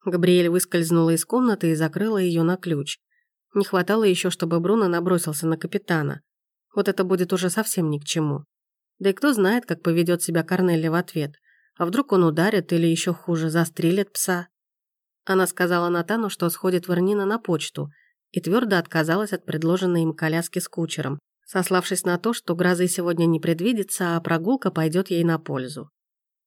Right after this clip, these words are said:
Не стоит всем здесь знать, с кем она встречается. «Что-то Френ, моя кузина, давно мне не писала, я начинаю волноваться», ответила она Натану, выходя на подъездную аллею. «И если вам нужно что-нибудь отправить, я могу это сделать».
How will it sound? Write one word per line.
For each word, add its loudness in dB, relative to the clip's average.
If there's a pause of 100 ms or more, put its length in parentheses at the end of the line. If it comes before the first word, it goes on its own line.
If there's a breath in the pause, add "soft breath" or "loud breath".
Не 2
стоит 0
всем 0
здесь 0
знать, 0
с -12
кем 0
она 0
встречается. -6 (1200)
«Что-то -2
Френ, 2
моя 4
кузина, 2
давно 0
мне 2
не 0
писала, -2
я 0
начинаю 0
волноваться», -2 (520)
ответила 0
она 2
Натану, 0
выходя -2
на 0
подъездную 0
аллею. -2 (440)
«И -2
если 2
вам 4
нужно 2
что-нибудь 2
отправить, 0
я 4
могу 4
это 0
сделать». -2